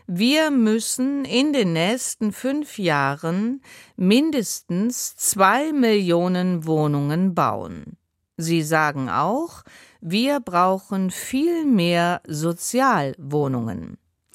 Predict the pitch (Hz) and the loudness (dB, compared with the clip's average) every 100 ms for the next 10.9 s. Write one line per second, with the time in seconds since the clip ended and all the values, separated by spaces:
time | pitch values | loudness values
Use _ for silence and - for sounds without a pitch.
0 | - - - - 277 - 226 147 147 160 | -20 -20 -6 0 0 0 -2 -2 0 2
1 | 175 180 180 208 302 294 - _ - 165 | 2 2 0 0 -2 -6 -10 _ 0 2
2 | 160 156 180 208 220 190 151 135 160 240 | 2 2 0 2 0 -2 -2 -2 -2 -2
3 | - 247 240 240 254 - 208 294 - - | -2 0 2 0 -2 -2 2 2 -2 -10
4 | - 285 226 247 135 - - _ - 147 | -2 -2 2 4 2 -2 -20 _ -4 0
5 | 123 117 123 87 - - - _ _ _ | 0 0 -4 -6 -8 -14 -14 _ _ _
6 | _ _ _ - - - - 196 185 254 | _ _ _ -20 -20 -20 -4 0 4 2
7 | 339 262 - 131 - 143 143 175 233 330 | 2 0 -2 -6 -6 -6 -2 0 0 -2
8 | _ _ 226 285 - 233 233 - 214 180 | _ _ 0 0 0 0 0 -4 -4 0
9 | 190 - - - 240 202 143 117 101 107 | -2 -2 -8 0 0 2 2 0 -2 -6
10 | 120 123 - 143 151 - 220 294 | -8 -8 -4 0 0 -2 -2 -2